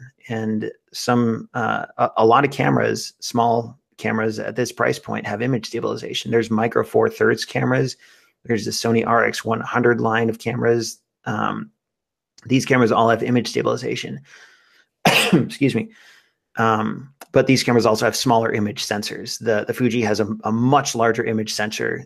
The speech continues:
than a Micro Four Thirds camera. Um, there, there's no, uh, L C D screen on top. So if you look at this,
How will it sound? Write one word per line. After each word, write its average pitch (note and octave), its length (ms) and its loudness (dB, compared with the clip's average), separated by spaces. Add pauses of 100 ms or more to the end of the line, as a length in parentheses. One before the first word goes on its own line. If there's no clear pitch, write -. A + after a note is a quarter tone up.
than A2 120 -2
a G#2+ 40 -2
Micro A2+ 240 0
Four A2+ 200 0
Thirds A2 240 -2
camera. - 460 -8 (420)
Um, A2+ 420 -4 (680)
there, C3+ 320 6
there's B2+ 240 6
no, B2+ 320 6
uh, G#2 340 0
L C3 120 4
C C3 180 -4
D B2 180 0
screen D#3 260 -4
on C#3+ 120 -4
top. E3+ 360 -6
So A2+ 140 -4
if A2+ 80 -10
you A2+ 80 2
look A2+ 160 0
at - 80 -12
this, - 460 -8